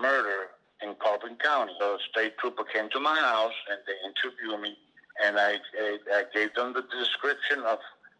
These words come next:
Evelyn, what she had in her body, and they, and the first thing that he said was, "Wow, that's Evelyn." Because I gave them the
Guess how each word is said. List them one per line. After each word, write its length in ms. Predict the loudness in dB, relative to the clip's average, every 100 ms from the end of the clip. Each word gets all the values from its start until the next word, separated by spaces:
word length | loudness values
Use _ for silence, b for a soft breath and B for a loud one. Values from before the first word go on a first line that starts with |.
| 0
Evelyn, 460 | 2 2 0 -2 -8 -18 _ _ _
what 160 | -2 -2
she 100 | -4
had 340 | 2 4 4 2 -4
in 120 | -6
her 180 | -2 -2 2
body, 400 | 4 4 0 -10 _ _ -6
and 140 | -4 -2
they, 200 | -2 -4 -4
and 180 | -4 -4
the 120 | -6 0
first 200 | 0 0
thing 160 | -4 0
that 140 | 0 -2
he 120 | -6 -2
said 140 | 0 0
was, 240 | 2 2 2 -4 -8 _ _ _ -4
"Wow, 440 | 2 4 4 0 -4 _ _ _ _ _ 0
that's 180 | 2 2 -2
Evelyn." 340 | -2 -2 -8 -10 _ _ _ _ _ _ _
Because 380 | -10 0 0 0 0
I 100 | 0 2
gave 300 | -2 -4 -4
them 200 | -6
the 80 | -4